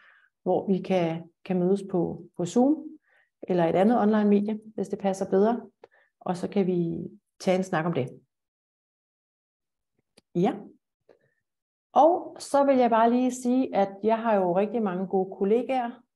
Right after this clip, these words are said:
øh, så hvis der er spørgsmål til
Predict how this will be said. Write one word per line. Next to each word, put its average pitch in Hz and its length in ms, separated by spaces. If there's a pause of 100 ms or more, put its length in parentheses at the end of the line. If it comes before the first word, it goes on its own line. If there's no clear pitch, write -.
(120)
øh, 190 440
så 190 420
hvis 196 200
der 196 120
er 175 220
spørgsmål 214 580
til 185 300